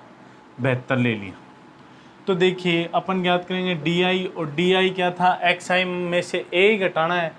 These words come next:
सड़सठ में से बहत्तर गए, माइनस के पाँच, माइनस के दो, ज़ीरो, एक और तीन,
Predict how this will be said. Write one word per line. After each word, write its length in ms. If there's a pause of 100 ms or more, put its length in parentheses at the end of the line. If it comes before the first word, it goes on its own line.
(340)
सड़सठ 480
में 180
से 140
बहत्तर 380
गए, 180
माइनस 400
के 200
पाँच, 380 (160)
माइनस 420
के 160
दो, 220 (520)
ज़ीरो, 560 (140)
एक 340 (720)
और 220 (960)
तीन, 240